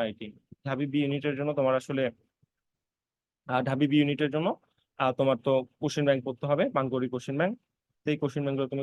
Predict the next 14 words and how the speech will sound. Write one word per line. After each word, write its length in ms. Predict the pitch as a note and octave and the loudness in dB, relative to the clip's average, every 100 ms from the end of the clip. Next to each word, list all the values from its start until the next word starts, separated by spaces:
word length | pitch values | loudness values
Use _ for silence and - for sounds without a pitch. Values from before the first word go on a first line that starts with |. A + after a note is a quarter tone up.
| B2+ | -2
কমপ্লিট 240 | B2 C3 C#3 | -4 -4 -2
করে 120 | C3+ C#3+ | -2 0
ফেলাইলা। 300 | C3+ D3 A#3+ - _ _ _ E3 | 0 2 -2 -6 _ _ _ -2
এই 60 | D3+ | -2
কোশ্চেন 220 | C#3+ D3+ | -2 0
ব্যাংকগুলো 280 | C#3+ C#3 C#3+ C3+ | 2 2 0 -2
কমপ্লিট 260 | B2 C#3 - | -4 0 4
করার 180 | C#3+ C#3+ | 4 4
পর 100 | G3+ - - | 0 2 2
তারপর 240 | C3 C3+ B2+ | 2 2 0
তুমি 120 | C3+ C3 | -2 -2
চলে 140 | C3 C3 | 0 0
আসবা 180 | B2 F3+ | 2 0
হলো 120 | E3 | 2